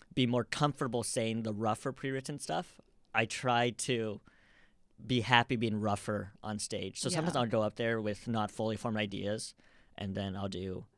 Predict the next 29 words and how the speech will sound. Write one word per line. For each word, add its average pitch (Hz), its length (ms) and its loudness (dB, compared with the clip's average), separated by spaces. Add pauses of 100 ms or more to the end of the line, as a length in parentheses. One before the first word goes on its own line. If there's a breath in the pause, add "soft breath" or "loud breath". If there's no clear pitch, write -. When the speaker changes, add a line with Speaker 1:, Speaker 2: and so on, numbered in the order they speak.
(200)
Speaker 1:
badly, 107 560 -6 (420 soft breath)
and 101 160 -4
then 98 400 -2
it'll 107 140 -2
motivate 101 320 0
me 98 80 -2
to 101 80 -4
go 104 100 -2
home 101 140 -2
and 98 80 -8
try 110 160 -4
and 101 120 -4
write 101 200 -4
out 101 160 -4
something 104 280 -6
good. 104 300 -2 (720 soft breath)
Um, 98 360 -2 (480 loud breath)
and 104 460 -2 (100)
I 113 60 -2
find 123 260 2
that 120 120 2
more 117 180 2
productive 110 460 -2
than 104 260 -2
going 117 200 2
on 113 100 0
stage, 107 260 -2
not 117 160 0
ha-, 113 160 0